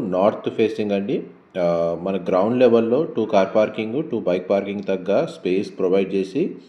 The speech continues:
ఈస్ట్ ఫేసింగ్ మెయిన్ ఎంట్రన్స్ డోర్ తోటి ఒక వన్ బీహెచ్కే పోర్షన్ అనేది కన్‌స్ట్రక్షన్ చేశారు. And మనకు ఫస్ట్ and సెకండ్ ఫ్లోర్‌లో,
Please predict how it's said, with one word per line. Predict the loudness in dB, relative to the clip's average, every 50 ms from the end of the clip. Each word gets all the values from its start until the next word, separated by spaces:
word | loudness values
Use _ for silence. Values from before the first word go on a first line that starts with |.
| _ _ _ _ _ _ _ _ _
ఈస్ట్ | 0 0 0 -2 -4
ఫేసింగ్ | 0 2 2 2 2 0 -2 -2
మెయిన్ | 0 0 0 -2
ఎంట్రన్స్ | -2 -2 -2 -2 -2 -4 -2
డోర్ | 0 0 0 0 -2
తోటి | -2 -4 -2 0
ఒక | -2 0 0
వన్ | 0 0 0 0
బీహెచ్కే | 0 0 0 0 -2 -4 -4 -6 -4
పోర్షన్ | -2 -2 -2 -2 -2 -4 -6 -6
అనేది | -4 -4 -4 -4 -6
కన్‌స్ట్రక్షన్ | -6 -8 -10 -8 -6 -6 -6 -6 -8 -8 -6 -4
చేశారు. | -4 -4 -4 -2 -2 0 0 0 0 -2 -4 -8 -14 -20 -20 _ _ _ _ _ _ _ _ _ -2
And | 0 0 0
మనకు | 0 -2 -2 -4 -2
ఫస్ట్ | -2 -2 -2 -2 -4 0 2
and | 2 2 2 0
సెకండ్ | -2 -2 -2 0 0 -2 -2
ఫ్లోర్‌లో, | -2 0 0 0 2 2 2 2